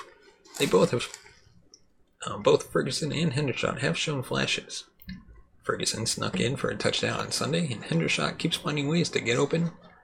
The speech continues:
becoming an athletic target at the tight end spot. Schultz had a great game as well on Sunday, totaling over seventy yards.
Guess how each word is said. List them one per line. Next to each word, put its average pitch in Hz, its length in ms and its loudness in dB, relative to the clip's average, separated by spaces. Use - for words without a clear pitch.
becoming 113 300 -4
an 101 80 -4
athletic - 540 -2
target 143 460 0
at - 80 -20
the - 80 -10
tight - 420 -2
end - 220 -4
spot. - 320 -6
Schultz 180 280 0
had 143 120 0
a 120 40 0
great 135 240 2
game 156 520 0
as 107 160 0
well 156 220 2
on 110 140 -4
Sunday, 113 380 -2
totaling 104 380 -2
over 104 200 -4
seventy 110 320 0
yards. 127 500 0